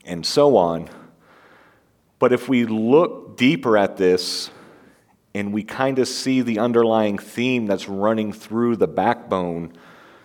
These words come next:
of this chapter, it is one of equality and true social justice.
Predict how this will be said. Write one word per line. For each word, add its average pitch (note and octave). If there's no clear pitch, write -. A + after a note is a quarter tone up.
of A2+
this F#2+
chapter, C3
it A2
is A2
one B2+
of A2
equality D3
and G#2
true C#3
social A#2
justice. G2